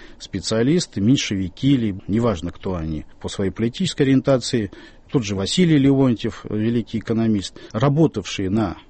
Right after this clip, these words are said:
американское государство, не нуждались в переводчиках и не нуждались в таком объеме первичных данных, поскольку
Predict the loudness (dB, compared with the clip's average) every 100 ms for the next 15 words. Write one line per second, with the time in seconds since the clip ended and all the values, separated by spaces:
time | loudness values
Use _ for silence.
0 | -14 0 2 2 2 -2 -4 -4 -4 -4
1 | -2 -2 -2 -4 -4 -4 -12 -20 -8 2
2 | 4 6 4 2 2 2 4 4 2 -6
3 | -16 -2 2 4 4 2 0 -2 -6 -6
4 | -10 -4 0 2 2 0 0 2 2 0
5 | -4 -2 2 4 4 4 4 6 4 0
6 | 0 0 -2 -4 -2 0 2 2 0 -8
7 | -20 -2 -2 0 0 0 2 -2